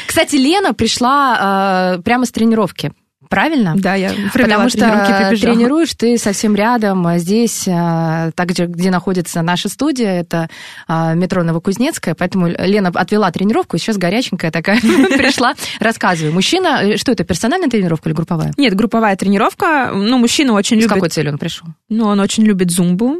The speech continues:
Speaker 2: Начнем с нее.
Speaker 1: Мгм.
Speaker 2: <laughs> Вот, такой активный, м, мужчина. Вот. И в какой-то вот период жизни он сначала, ему как бы не очень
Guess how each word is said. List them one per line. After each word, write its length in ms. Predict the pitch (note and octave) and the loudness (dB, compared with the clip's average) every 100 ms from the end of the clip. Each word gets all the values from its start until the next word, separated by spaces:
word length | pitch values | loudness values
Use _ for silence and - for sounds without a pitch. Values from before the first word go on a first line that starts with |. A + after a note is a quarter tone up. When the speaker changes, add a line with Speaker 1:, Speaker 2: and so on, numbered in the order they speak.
| F4 | -2
Speaker 2:
Начнем 320 | B3 - F#3 | -2 0 -2
с 80 | - | 0
нее. 220 | D#3+ E3 C4+ D#4+ - | -2 0 0 2 2
Speaker 1:
Мгм. 160 | G3+ F3 F#3 | 0 0 0
Speaker 2:
<laughs> 180 | G#3+ - | -2 -4
Вот, 200 | G#3 G3+ | 0 0
такой 400 | G#3+ - A3 F#3+ | 0 0 2 2
активный, 680 | - G#3+ - A3+ G3+ F3+ E3 | 2 -2 0 2 2 2 0
м, 580 | F3 - E2 - F3+ E3 | -4 -6 -8 -2 -2 0
мужчина. 500 | F#3+ G3 - F#3 G3+ F4 - - - | 0 0 0 0 0 -2 -8 -14 -8
Вот. 380 | - G3+ G3+ F3+ - | -4 0 2 0 -2
И 400 | F#3+ B3+ D4+ D4+ | -2 0 2 2
в 60 | C4 | -2
какой-то 440 | C4 - C#4 - A3 | -4 0 0 2 0
вот 180 | G#3 G3 _ | 0 -2 _
период 480 | B3 A#3 G#3 F#3 - | 0 2 2 0 -4
жизни 420 | G#2+ G#3+ A#3+ E4+ | -4 0 2 2
он 60 | C4 | 2
сначала, 420 | A#3 - G#3+ F#3 | 0 0 2 2
ему 520 | E3+ F#3 E3+ D#3+ - - | 2 0 -2 -4 -8 -12
как 200 | - E3+ | -8 -8
бы 160 | - E3+ | -4 2
не 120 | G3 | 4
очень 520 | G#3 D3+ - G3+ A3+ | 4 2 0 0 0